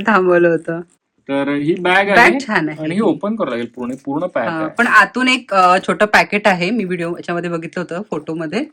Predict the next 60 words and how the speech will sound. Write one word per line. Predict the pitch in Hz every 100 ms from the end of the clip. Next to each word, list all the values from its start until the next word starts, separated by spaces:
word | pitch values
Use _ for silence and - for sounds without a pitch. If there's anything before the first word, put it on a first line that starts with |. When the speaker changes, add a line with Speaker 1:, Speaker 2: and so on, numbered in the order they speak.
| _
Speaker 2:
हा. | 113 113 110 -
Speaker 1:
अ, |
मागून | 175 190 214 247
आहे | 254
का | 262
दाखव? | 240 214 277
Speaker 2:
हो, |
Speaker 1:
हा, | 370 _ - 254
Speaker 2:
मागून | -
Speaker 1:
मागून | 165 185
Speaker 2:
पण | 196
Speaker 1:
एक |
Speaker 2:
एक | 127 -
Speaker 1:
छान | 175 175
Speaker 2:
छोटा | -
Speaker 1:
आहे. | 175
Speaker 2:
आहे. | 262 - _ _ _ _ _ _ _ -
इथे | 151 156
Speaker 1:
अ, |
Speaker 2:
मध्ये | 131 117 127
एक | 131 -
खणा | 120 120
आहे | 113
Speaker 1:
आणि | -
Speaker 2:
आणि | 208
Speaker 1:
समोर | 180 151 147
आहे. | -
Speaker 2:
समोर | 120 113
एक | 110 -
खणा | - 208
आहे. | 196
Speaker 1:
दोन | 190 185 190 190
बेल्ट | 185 175 180 185
आहे | 180
त्याला | 185 175
Speaker 2:
आणि | 170
Speaker 1:
छान. | - 175
Speaker 2:
छोटी | 233 131
आणि | 131
मोठी | 131 127 131 160 - _ _
आणि | 131 135
एक |
Speaker 1:
हा. | 139 139
Speaker 2:
मधला | 131 135
पण | 139 131
बेल्ट | 117 110
आहे. | 104 _ _ _ _ _ -
Speaker 1:
हो, | 156 170
छान | 240 202
आहे | 135
Speaker 2:
गुड. | 147
Speaker 1:
बॅग. | 147 123 _ _
Speaker 2:
छान | 160 135
आहे. | - -
Speaker 1:
व्हिडिओ | 185 196 196
खरंच | 190 190
खूप | 220
मोठा | 202 165 196
झालेला | 185 185 165 170
आहे. | 160 156